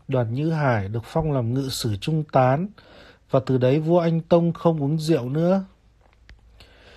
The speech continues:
Theo cổ tục, các vua An Nam đều lấy tràm, vẽ rồng vào đùi. Vua Anh Tông không chịu theo phong tục đó. Thượng Hoàng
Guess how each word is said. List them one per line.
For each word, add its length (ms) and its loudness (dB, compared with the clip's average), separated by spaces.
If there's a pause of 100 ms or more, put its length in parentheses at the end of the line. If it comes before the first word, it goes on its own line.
(220)
Theo 120 4 (100)
cổ 160 0 (100)
tục, 160 -2 (680)
các 140 0 (140)
vua 180 4
An 340 0
Nam 300 2
đều 160 2
lấy 300 0
tràm, 520 0 (120)
vẽ 280 -6 (280)
rồng 460 0
vào 160 2
đùi. 460 0 (760)
Vua 160 2
Anh 260 0
Tông 340 2
không 240 -2
chịu 160 -4 (100)
theo 140 0
phong 320 0
tục 200 -2
đó. 380 2 (640)
Thượng 280 -2
Hoàng 340 0